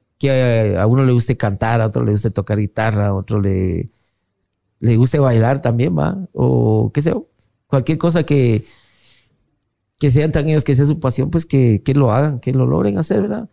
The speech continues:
Porque como yo le he dicho, eh, en esta vida, Leo, eh, todos somos jóvenes, ¿verdad?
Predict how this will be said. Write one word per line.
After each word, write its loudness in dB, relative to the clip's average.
Porque 0
como 2
yo 2
le 2
he 2
dicho, 2
eh, 2
en 0
esta 2
vida, 0
Leo, 2
eh, -4
todos 0
somos -4
jóvenes, -6
¿verdad? -10